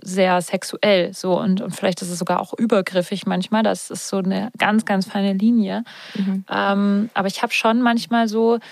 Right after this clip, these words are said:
Speaker 1: das Gefühl oder so kurze Momente, wo ich denke, boah, mich jetzt, jetzt erregt mich aber gar nichts mehr.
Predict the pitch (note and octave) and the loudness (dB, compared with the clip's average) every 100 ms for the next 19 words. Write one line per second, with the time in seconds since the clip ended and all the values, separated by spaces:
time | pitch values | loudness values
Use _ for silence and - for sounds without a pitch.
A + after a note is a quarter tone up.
0 | - - G#3+ - - G#3 - A#3 A3+ G3+ | -20 -12 -10 -8 -6 -6 -2 0 2 2
1 | G3 G3 - D4 - B3 A3+ G#3 A3 A#3 | 0 -2 0 0 2 2 4 4 4 2
2 | G#3 G#3 G#3 G#3+ G3+ - A#3 G#3+ G3+ - | -2 -2 0 0 -2 2 4 4 2 -4
3 | A#3 - _ B3+ C4 - B3 B3 B3 A#3+ | -8 -12 _ 0 2 2 0 2 2 2
4 | A#3+ A#3+ D4 D4 A#3 F3+ - - F3 F3 | 2 2 4 4 4 -2 -8 -6 -4 -4